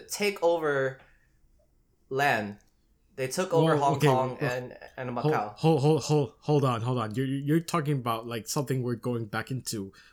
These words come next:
Speaker 2: way further history than the nineteen hundreds at this
Speaker 1: Oh,
Speaker 2: point.
Speaker 1: I'm sorry,
Speaker 2: Um,
Speaker 1: I'm
Speaker 2: like, just,
Speaker 1: sorry.
Speaker 2: like, to,
Speaker 1: <laughs>
Speaker 2: no, no, it's okay, it's okay. But, like, so the way I see it, to, to summarize, is that it's a product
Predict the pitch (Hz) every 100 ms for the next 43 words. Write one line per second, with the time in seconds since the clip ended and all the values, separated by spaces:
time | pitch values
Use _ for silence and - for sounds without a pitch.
0 | - 110 160 160 147 - 131 117 143 -
1 | 123 110 107 104 110 123 110 117 117 202
2 | 165 127 170 160 202 214 - - - -
3 | 147 165 165 143 156 139 165 139 127 127
4 | 120 - 190 185 214 220 170 - 233 381
5 | 415 302 254 359 392 202 175 190 269 254
6 | 208 - - - 165 196 190 175 165 -
7 | - _ _ _ - 160 190 180 170 190
8 | 190 180 147 117 107 - 127 - - 139
9 | 160 147 117 117 117 123 117 - - _
10 | - - 151 160 - - 175 185 180 -